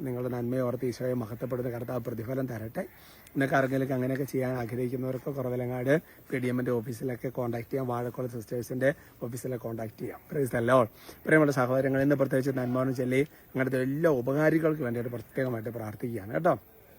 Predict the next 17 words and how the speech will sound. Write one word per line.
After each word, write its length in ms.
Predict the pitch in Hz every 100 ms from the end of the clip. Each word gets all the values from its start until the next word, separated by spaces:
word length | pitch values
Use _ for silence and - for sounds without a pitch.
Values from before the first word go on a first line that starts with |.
| - -
ഒപ്പം 140 | 131 135
തന്നെ 140 | 127 127
പി 100 | 123 120
ഡി 60 |
എമ്മിൻ്റെ, 220 | 120 123 117
എ 40 |
എസ് 120 | 110 139
എമ്മിൻ്റെ 180 | 135 143
നിയോഗങ്ങളൊക്കെ 640 | 135 131 143 131 120 156 160 - -
നിങ്ങൾക്ക് 180 | - 120
കൂടി 120 | 120 120 110
ഓർക്കാം, 280 | 110 113 - - -
പ്രാർത്ഥിക്കാം. 540 | - 131 113 127 135 147 - - - - 143
നന്മ 360 | 139 143 160 165
നിറഞ്ഞ 260 | 143 135 139 135
മറിയമേ, 420 | 120 131 139 139 135 120 -
സ്വസ്തി, 300 | 123 -